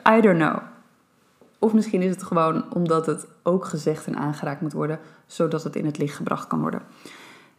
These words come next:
Anyway, die high vibes.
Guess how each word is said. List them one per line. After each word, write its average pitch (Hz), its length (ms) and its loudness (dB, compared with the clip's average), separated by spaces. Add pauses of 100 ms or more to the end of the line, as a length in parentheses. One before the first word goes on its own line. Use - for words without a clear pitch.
(200)
Anyway, 160 480 4 (2250)
die 202 640 6
high 202 420 4
vibes. - 500 0